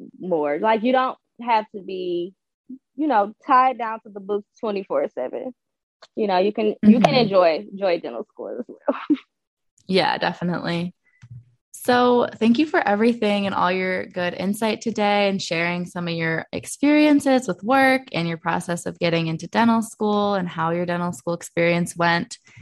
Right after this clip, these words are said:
Speaker 2: If anyone really relates to what you're talking about or has any questions for you, what's the best way for them to get in contact with you?
Speaker 1: You can get in contact,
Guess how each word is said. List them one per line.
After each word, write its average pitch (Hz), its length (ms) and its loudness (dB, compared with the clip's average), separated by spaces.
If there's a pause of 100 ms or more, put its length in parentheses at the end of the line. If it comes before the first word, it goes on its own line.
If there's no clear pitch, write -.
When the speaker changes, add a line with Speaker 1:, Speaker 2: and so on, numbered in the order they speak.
(200)
Speaker 2:
If 208 140 0
anyone 240 640 4
really 170 360 2
relates 277 420 -2
to 254 80 -10
what - 100 -4
you're 190 120 -2
talking 233 340 -2
about 202 380 0
or 165 140 -2
has 175 220 -4
any 175 200 -6
questions 196 560 -6
for - 160 -4
you, 220 320 2
what's 208 280 -4
the 254 100 0
best 180 380 -4
way 175 280 -2
for 175 120 -4
them 160 480 -4
to 156 320 -4
get - 200 -4
in 165 80 -8
contact 160 560 -4
with 175 140 -10
you? 65 160 -4 (360)
Speaker 1:
You 294 480 6
can 415 120 2
get 349 160 4
in 339 60 2
contact, 302 540 2